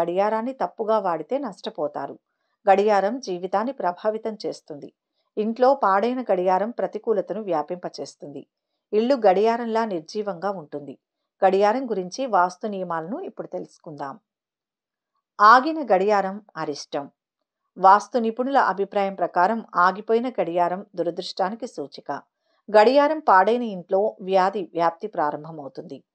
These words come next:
డబ్బు కొరతను ఎదుర్కోవలసి ఉంటుంది. అదే సమయంలో ఇంట్లో ప్రతికూలతను సృష్టిస్తుంది.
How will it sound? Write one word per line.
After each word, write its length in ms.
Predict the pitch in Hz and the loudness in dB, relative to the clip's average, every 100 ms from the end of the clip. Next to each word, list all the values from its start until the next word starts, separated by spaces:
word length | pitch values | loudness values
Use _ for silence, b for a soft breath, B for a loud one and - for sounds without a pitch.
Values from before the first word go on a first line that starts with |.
| _ _ _ 202 | _ _ _ 4
డబ్బు 340 | 214 208 277 | 4 4 0
కొరతను 560 | 277 175 - 180 185 - | 0 0 0 -6 -6 -6
ఎదుర్కోవలసి 640 | 165 165 - 160 151 - | -6 -6 -4 -2 -2 -6
ఉంటుంది. 460 | 214 156 143 143 123 _ _ b b | -10 -10 -12 -12 -18 _ _ b b
అదే 280 | 196 208 285 | 4 4 2
సమయంలో 580 | 285 196 185 185 202 - | -2 -6 -6 -2 -2 -2
ఇంట్లో 340 | 196 196 214 214 | -6 -6 -6 -4
ప్రతికూలతను 720 | 190 170 - 214 180 175 226 | -2 -2 -4 -4 -4 -6 -10
సృష్టిస్తుంది. 800 | - 165 - 151 _ 143 139 | -10 -14 -14 -20 _ -16 -14